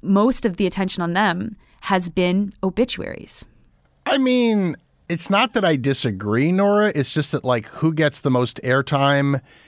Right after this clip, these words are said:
Speaker 2: is not the most pressing issue right now. I think that there's a larger point, which I agree with, which is that we're,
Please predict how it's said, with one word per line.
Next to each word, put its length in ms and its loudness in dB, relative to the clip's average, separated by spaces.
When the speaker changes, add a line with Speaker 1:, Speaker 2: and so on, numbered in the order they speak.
Speaker 2:
is 160 -2
not 260 2
the 60 0
most 240 0
pressing 320 -2
issue 260 0
right 220 0
now. 240 0
I 180 4
think 200 -2
that 120 0
there's 180 2
a 40 0
larger 300 2
point, 300 0
which 160 -2
I 40 2
agree 280 2
with, 180 0
which 160 -4
is 80 -4
that 100 -2
we're, 260 2